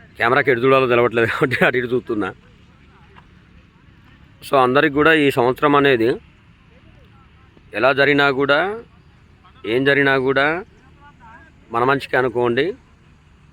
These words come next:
అందరికీ కొత్త సంవత్సరం శుభాకాంక్షలు. So, ఆ, మనందరం కూడా, ఆ, ఏమైతే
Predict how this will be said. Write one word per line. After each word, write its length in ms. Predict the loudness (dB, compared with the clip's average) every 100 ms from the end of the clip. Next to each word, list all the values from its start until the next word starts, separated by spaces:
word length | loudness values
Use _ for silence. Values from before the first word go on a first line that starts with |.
| _ -6
అందరికీ 400 | -2 -2 0 -2 -2 -8 -20 _ _ _ _ -12
కొత్త 140 | -8
సంవత్సరం 320 | -4 -2 -2
శుభాకాంక్షలు. 760 | -2 0 0 0 -4 -6 -10 -10 -14 _ _ _ _ _ -20 -20 _ _ _ _ -14 -2
So, 100 | 0 0 -2 -6 -16 _ _ -4
ఆ, 100 | 0
మనందరం 480 | 2 0 0 0
కూడా, 240 | 2 2 2 0 0 0 -4 -8 -16 _ _ _ _ _ _ -20 -20 _ _ _ -4
ఆ, 60 | -2 0 0 -2 -4 -10 -18 _ _ _ _ _ _ -10
ఏమైతే 800 | -2 2 2 2 0 0 0 -2